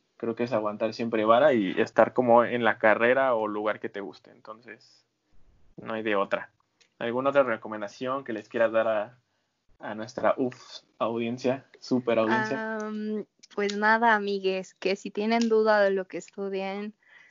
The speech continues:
Speaker 2: pues sí piénsenlo. La
Speaker 1: <laughs>
Speaker 2: verdad es que <laughs> no me pasó por temor a, a, en su momento, no decir nada o, o enfrentarme a mis papás. Muchas cosas,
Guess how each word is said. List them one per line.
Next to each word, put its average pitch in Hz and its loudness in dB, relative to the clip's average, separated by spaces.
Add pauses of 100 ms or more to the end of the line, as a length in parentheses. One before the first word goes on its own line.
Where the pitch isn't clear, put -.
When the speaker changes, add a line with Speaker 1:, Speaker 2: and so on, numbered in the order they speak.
(800)
Speaker 2:
pues 214 0
sí 220 0
piénsenlo. 185 -2 (640)
La - -2
Speaker 1:
<laughs> 147 4
Speaker 2:
verdad 202 -2
es 208 -4
que - 0
<laughs> 233 2
no 247 2 (180)
me 190 -4
pasó 196 -2 (560)
por 226 6
temor 226 2
a, 220 -4 (300)
a, 165 -8 (220)
en 196 -12
su 196 -18
momento, 190 -8
no 185 -10
decir 185 -8
nada 190 -8 (480)
o, - -12 (180)
o 92 -12 (640)
enfrentarme 185 -4
a 185 -10
mis 214 -10
papás. 196 -6
Muchas 247 -4
cosas, 196 -10